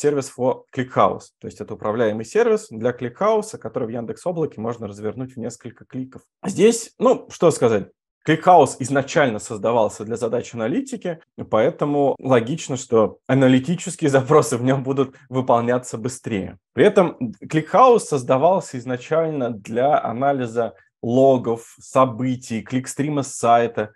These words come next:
ну, потому что я-, даже Яндекс Метрика, э, ну, работает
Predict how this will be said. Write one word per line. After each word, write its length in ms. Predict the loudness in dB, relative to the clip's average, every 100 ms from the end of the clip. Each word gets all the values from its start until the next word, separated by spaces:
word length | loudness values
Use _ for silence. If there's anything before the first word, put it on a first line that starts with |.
| _
ну, 100 | -6
потому 300 | -2 -2 -2
что 160 | -4 0
я-, 100 | 2
даже 220 | 2 2
Яндекс 420 | 0 0 -4 -8
Метрика, 560 | -2 -2 -4 -10 -14 -14 _ _
э, 180 | -10 -10
ну, 320 | -10 -6 -6 -4
работает 540 | -4 2 2 0 -8